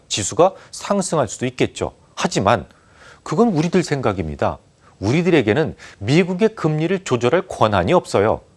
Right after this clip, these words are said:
하라고 그럴 수가 없습니다. 금리를 조절할 수 있는 권한은 오로지 제롬 파월과 에프오엠씨 회의에 참석하는 노인들에게 있는데요.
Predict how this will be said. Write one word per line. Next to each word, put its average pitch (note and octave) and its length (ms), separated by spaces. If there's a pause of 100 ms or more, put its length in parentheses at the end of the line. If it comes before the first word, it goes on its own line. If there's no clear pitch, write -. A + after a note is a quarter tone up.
하라고 G#3+ 400
그럴 G3 180
수가 F#3 220
없습니다. A#2 580 (400)
금리를 E3+ 520
조절할 F3 380
수 F3 120
있는 E3+ 180
권한은 D3+ 340
오로지 F#3 680 (320)
제롬 D3 360
파월과 B2 500 (200)
에프오엠씨 G3 540
회의에 F3+ 320
참석하는 D#3+ 680
노인들에게 E3 640
있는데요. G#2+ 420